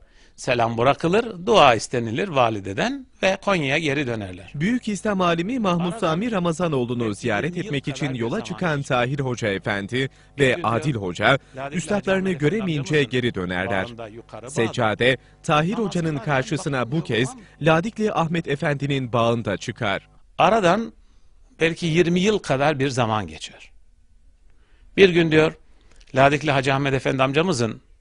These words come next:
Speaker 1: bağında, yukarı bağda namaz kılarken baktım diyor babam, böyle anlatırdı, "Bu seccadeyi gördüm. Doğrusu seccade beni tanıdı, ben seccadeyi tanıdım."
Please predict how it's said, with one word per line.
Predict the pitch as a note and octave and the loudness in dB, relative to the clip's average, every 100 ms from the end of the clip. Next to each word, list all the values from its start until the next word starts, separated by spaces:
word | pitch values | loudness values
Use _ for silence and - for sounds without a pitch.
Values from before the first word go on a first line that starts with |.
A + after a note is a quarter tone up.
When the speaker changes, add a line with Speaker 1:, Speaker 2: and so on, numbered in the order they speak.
| - - | -20 2
Speaker 1:
bağında, | A#2 A#2 A#2+ A2+ A2 | 6 6 4 2 2
yukarı | A2+ - A2 A#2+ E3 | 0 -2 0 2 4
bağda | F#3+ A2+ - - - - - - - - - | 4 4 0 -2 -20 -20 -20 -20 -20 -16 -4
namaz | E3+ G3 G3 | 0 0 -4
kılarken | - A3 G#3 - A3 F#3+ | -4 -2 -2 -4 -4 -2
baktım | - - A#3 | -4 -6 -6
diyor | F#3 F3+ | -4 -2
babam, | E3 G3+ B3+ E3 | -2 -2 -2 0
böyle | E3+ | 2
anlatırdı, | E3+ B2+ A2+ C3 A2+ C3 | 2 2 0 0 -2 -2
"Bu | D3+ | -2
seccadeyi | E3+ D3+ E3 E3 G#3 | -4 -2 -2 -2 -2
gördüm. | C#3 B2+ A#2 A3 D4 - _ - - _ _ - _ | 0 2 2 -2 -6 -12 _ -20 -20 _ _ -20 _
Doğrusu | C#3+ F#3+ A3 E3 | 0 2 0 -4
seccade | C#3 D#3 C#3+ E3+ F3 D#3+ | -4 -4 -2 -2 -2 -2
beni | C3 A2+ | -2 -2
tanıdı, | - A2+ D3+ E3+ | -2 -2 -2 -2
ben | F#3+ | -2
seccadeyi | F3 C#3+ A#2 A2+ G#2 G#2+ | -2 -4 0 -2 -2 -4
tanıdım." | - F#2+ F2+ | -6 -10 -10